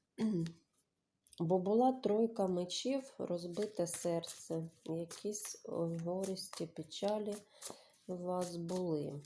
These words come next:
Шанс це виправити. Виправити, можливо, по коханню багатьох. Що ще?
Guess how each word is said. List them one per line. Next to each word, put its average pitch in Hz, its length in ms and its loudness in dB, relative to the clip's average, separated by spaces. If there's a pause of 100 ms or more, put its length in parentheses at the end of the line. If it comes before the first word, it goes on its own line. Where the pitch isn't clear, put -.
(1000)
Шанс 208 420 4
це 190 180 4
виправити. 170 1000 0
Виправити, 170 840 0
можливо, 156 520 -4
по 165 200 -6
коханню 165 760 0
багатьох. 156 680 -6 (1000)
Що - 400 -4
ще? 156 440 -4